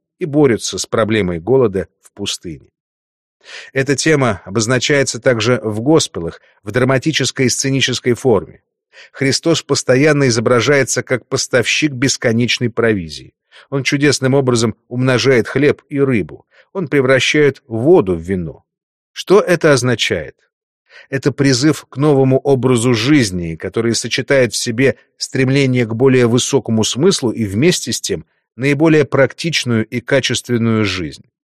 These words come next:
Это призыв, изображённый в драматической, литературной форме. Живите, как архетипический спаситель,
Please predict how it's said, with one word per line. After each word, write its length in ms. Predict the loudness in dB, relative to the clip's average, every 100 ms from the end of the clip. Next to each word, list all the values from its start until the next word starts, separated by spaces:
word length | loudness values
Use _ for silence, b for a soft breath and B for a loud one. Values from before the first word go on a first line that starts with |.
| _ _ B B _
Это 240 | -4 -4
призыв, 600 | -2 2 2 4 2 0 _ _ -8
изображённый 840 | -2 2 2 4 2 2 2 0
в 100 | 0
драматической, 1000 | 0 2 0 0 -2 -2 -4 -2 -4 -4
литературной 800 | -4 -2 2 0 2 0 2 0
форме. 500 | -2 0 0 0 -6 b b _
Живите, 680 | -2 2 4 2 -2 -8
как 300 | -6 -4 -4 -4
архетипический 1000 | -2 -2 -4 -6 -4 -4 -2 -4 -4 -4
спаситель, 640 | 0 0 0 -2 -4 -8